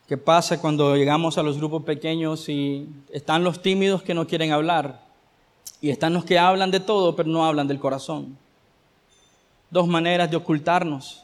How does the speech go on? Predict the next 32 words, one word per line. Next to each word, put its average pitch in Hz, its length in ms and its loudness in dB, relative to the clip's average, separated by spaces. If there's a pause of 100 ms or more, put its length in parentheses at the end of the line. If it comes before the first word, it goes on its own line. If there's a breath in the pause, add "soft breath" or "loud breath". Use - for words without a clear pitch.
(160)
a - 100 -8
simple 170 340 -2
vista, 160 460 -2 (1200)
porque 151 220 -4
no 160 140 2
queremos 165 420 2
ser 165 260 2
auténticos. 151 1700 -2 (600)
No 185 120 -10
queremos 220 380 4
darle 208 280 6
el 208 60 4
honor 196 380 2
y 196 40 0
la 185 100 4
gloria 185 360 2
a - 20 2
Dios, 190 340 0
queremos 185 400 0
darnos 196 440 0
el 175 100 -2
honor 185 280 2
a 190 60 2
nosotros. 185 520 -4
Mira 262 240 0
lo 285 140 -2
que 254 140 -2
he 262 40 2
hecho 254 200 -2
esta 220 300 -4
semana, 220 400 -2
hermanos. 214 440 -8